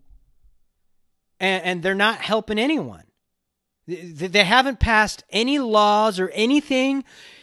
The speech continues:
a-, any new deals or bills in the last three years at all that's helped anyone. Not one. They're constantly trying to get convictions and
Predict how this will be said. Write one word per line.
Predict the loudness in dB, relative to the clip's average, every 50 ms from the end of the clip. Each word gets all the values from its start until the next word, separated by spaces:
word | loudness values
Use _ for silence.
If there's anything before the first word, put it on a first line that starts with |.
| _ _ _ -10
a-, | -8 -8 -8
any | -4 -2 0 0 0 0 0
new | -2 -2 -2 -2 -2 -2 -2
deals | -4 -4 -2 0 2 4 4 4 4 4 2 2 0 -2 -2
or | -2 -2
bills | -2 0 2 2 4 4 4 4 2 -2
in | -2
the | -2 0
last | 0 2 2 2 0 -2 -4 -8 -8
three | -6 -4 -4 -2
years | -2 -2 -2 0 0 -2 -2 -4 -8 -12 -18 _ _ _ _ _ _ _ _ _ _ _ _ _
at | 2 4 6
all | 8 8 10 10 8 6
that's | 4 0 -2 -2 -2
helped | -2 -2 -2 -2 -6
anyone. | -6 -6 -6 -10 -12 -16 -18 -20 -20 _ _ _ _ _ _ _ _ 0
Not | 2 2 2 4 6
one. | 8 8 8 8 6 4 0 -4 -8 _ _ _ _ _ _ _ _ _ _ _ _ _ _ _ _ _ _ _ _ _ _ _ _ _ _ _ _ _ _ _ _ _
They're | -4 -4 -4 -4 -6 -12 _
constantly | -6 -4 -4 -2 -4 -4 -6 -6 -6 -6 -6
trying | -4 -2 -2 -2 0
to | -2
get | -2 -4 -4 -6
convictions | -8 -8 -6 -2 0 0 0 0 -2 -6 -6 -4 -2 -2 -2 -2 -2 -4 -4 -6 -6 -8 -10 -12
and | -12 -14 -16 -16